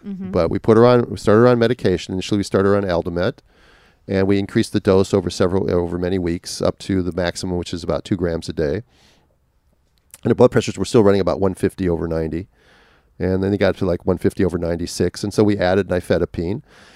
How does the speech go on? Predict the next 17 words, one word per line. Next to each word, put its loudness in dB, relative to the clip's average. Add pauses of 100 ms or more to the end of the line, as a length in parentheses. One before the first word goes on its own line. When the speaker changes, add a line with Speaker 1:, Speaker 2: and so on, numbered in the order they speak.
(180)
Speaker 2:
And 2
in 4
the 8
meantime, 6
I 2
also 4
had 4
her 4
have 4
a 0
consult 2
with 0 (100)
our 2
good 4
friend 4
down 2
here, 0